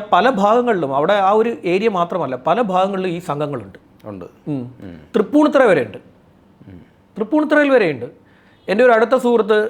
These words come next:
Speaker 1: ആയിട്ടുള്ള മാധ്യമപ്രവർത്തകൻ ഈ അടുത്തിടയ്ക്ക് അദ്ദേഹം എന്നോട് ഈ കാര്യം പറഞ്ഞു.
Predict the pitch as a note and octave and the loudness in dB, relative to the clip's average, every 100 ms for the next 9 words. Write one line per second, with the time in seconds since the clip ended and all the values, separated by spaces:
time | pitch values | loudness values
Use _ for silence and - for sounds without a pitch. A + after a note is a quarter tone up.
0 | - F#3+ G3 F#3+ F#3 F3+ F3 G3+ F#3+ F#3 | 0 -2 0 -4 -4 -4 -4 -6 -2 -2
1 | E3+ E3 C#3+ - - _ _ _ - A3+ | 0 -2 -4 -8 -20 _ _ _ 0 0
2 | G#3 G#3+ F#3+ F3+ F3+ F3+ E3+ D#3 - - | 2 0 -2 -2 -2 -2 -2 -4 -6 -12
3 | F3 E3+ D#3 C3+ A#2+ G#2+ | -6 -2 0 -2 -10 -14